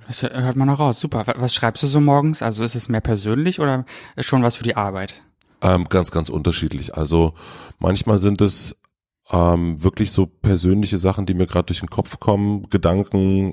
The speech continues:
Speaker 2: äh, manchmal Tagebuch ähnlich, manchmal total irgendwas rausgehauen und manchmal ist es aber auch, was genauso in meinem Gedanken ist, wenn ich irgendwie was formulieren muss, auch für die Arbeit, wenn's eine kleine Artikelidee ist oder eine,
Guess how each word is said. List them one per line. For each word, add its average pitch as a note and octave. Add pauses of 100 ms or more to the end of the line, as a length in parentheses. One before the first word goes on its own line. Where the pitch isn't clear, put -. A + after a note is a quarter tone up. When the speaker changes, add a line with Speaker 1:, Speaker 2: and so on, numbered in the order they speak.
Speaker 2:
äh, D#2
manchmal F2
Tagebuch F2+
ähnlich, F2
manchmal E2 (680)
total F2+
irgendwas F2
rausgehauen F#2+
und E2+
manchmal E2
ist F2
es E2
aber D#2
auch, D#2+ (480)
was -
genauso E2+
in F2
meinem E2+
Gedanken E2+
ist, D#2
wenn D#2
ich D#2
irgendwie D#2 (420)
was E2
formulieren E2+
muss, F2+
auch D#2+
für F2+
die D#2+
Arbeit, E2
wenn's D#2+
eine E2
kleine D2
Artikelidee D#2+
ist D2+
oder D2+
eine, D2+